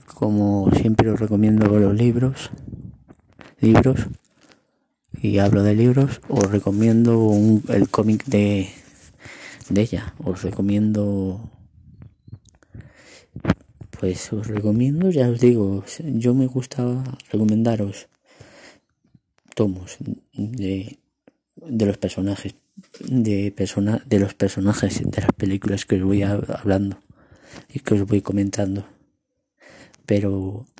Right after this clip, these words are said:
si queréis, si no queréis tomos, queréis solo cómics sueltos, pues ya os digo, su primera aparición en el, en el All Star Comics ocho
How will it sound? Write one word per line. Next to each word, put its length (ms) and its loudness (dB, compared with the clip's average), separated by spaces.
si 180 -6
queréis, 720 0
si 200 0
no 120 2
queréis 300 -2
tomos, 440 0
queréis 300 -2
solo 400 0
cómics 920 -6
sueltos, 640 0
pues 160 -10
ya 80 4
os 100 0
digo, 240 -2
su 180 -4
primera 420 0
aparición 600 -2
en 120 -4
el, 300 -2
en 360 -4
el 320 -4
All 140 0
Star 320 -4
Comics 340 -6
ocho 360 -8